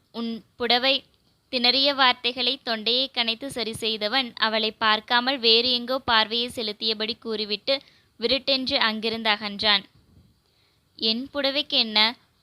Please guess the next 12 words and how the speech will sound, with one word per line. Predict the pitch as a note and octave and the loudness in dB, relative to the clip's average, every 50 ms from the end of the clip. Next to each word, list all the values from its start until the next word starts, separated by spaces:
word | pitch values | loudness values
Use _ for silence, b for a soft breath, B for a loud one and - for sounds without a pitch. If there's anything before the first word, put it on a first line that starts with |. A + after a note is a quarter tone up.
| _ _ | _ _
புரியாமல் | - C4 B3+ B3 C4 C4 C4+ C4+ C4+ C4+ C#4+ D4+ | -6 -2 0 2 4 4 4 4 4 2 0 -2
குனிந்து | C#4+ - C4 A#3+ A#3+ A#3+ A#3 C4 B3 | -4 -4 -6 -4 -4 -4 -4 -4 -2
பார்த்தவள் | - B3 A#3 A3+ - - A3 A3+ C4 C#4 | 0 2 2 0 0 -2 -2 0 0 0
அப்பொழுதுதான் | - - A3+ - _ - B3 A#3+ B3 B3+ A3+ B3+ A3 B3+ C4+ D4 D4+ | 0 0 -2 -2 _ -4 -2 -2 -2 -2 -4 -4 -2 -2 -2 -2 -2
தனது | - B3 A3+ A3+ A3+ B3+ B3 B3 B3 | -2 -2 -2 -2 -4 -6 -6 -6 -6
முந்தானை | A#3+ A3+ B3 B3 B3 B3+ C4 C4+ - | -4 0 2 2 2 0 -2 -4 -4
சரிந்திருப்பதை | C4 A3+ A#3 A#3 A3 A#3+ A#3 A3+ - A3+ A3 A#3 A3 | -4 -4 -4 -4 -4 -4 -4 -4 -4 -2 -2 -2 0
கவனித்தாள். | A3 A3 G#3 G#3 G#3 G3+ - - G#3+ G#3 - - _ _ b b b b b b b b b | 0 -2 -2 -2 -4 -4 -2 0 2 2 2 -2 _ _ b b b b b b b b b
"அச்சோ, | - G#3 - - - - A#3 A#3 A#3 B3 B3+ B3 | -14 -14 -10 -6 -6 -4 -2 0 0 2 2 2
என் | A#3 A3 G#3+ G#3+ G#3+ | 2 2 0 -4 -4
மானமே | G#3 G#3 G#3 A3 A#3 B3 B3 B3+ C#4 | -2 0 0 0 -2 -2 0 -2 -2
போச்சு." | C4+ - B3 A3+ A3+ - - C4+ - | -2 -4 -6 -6 -4 -2 -2 -2 -4